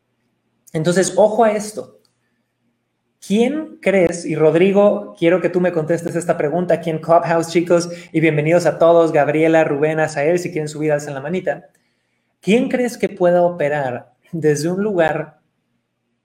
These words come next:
donde se sienta menos nervioso del resultado final? ¿Alguien que tiene una necesidad gigantesca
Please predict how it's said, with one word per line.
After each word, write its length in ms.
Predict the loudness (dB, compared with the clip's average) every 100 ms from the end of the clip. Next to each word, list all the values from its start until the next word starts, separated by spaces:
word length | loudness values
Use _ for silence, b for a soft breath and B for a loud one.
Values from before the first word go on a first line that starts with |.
| _ _ _ _ _
donde 380 | -4 0 2 0
se 120 | -4
sienta 420 | -4 -4 -2 -4
menos 540 | -2 -2 -2 -4 -6 -6
nervioso 640 | -6 -4 0 -2 0 -2
del 140 | -2
resultado 640 | -4 -8 -8 -6 -2 0 -2
final? 480 | -8 -10 -8 -8 -12 b b b b
¿Alguien 400 | 0 2 0 0
que 120 | 0
tiene 180 | 0 2
una 140 | 0
necesidad 680 | -2 -2 -6 -4 0 -2 -2
gigantesca 1160 | -8 -2 -2 -2 -6 -4 -4 -4 -6 -6 -6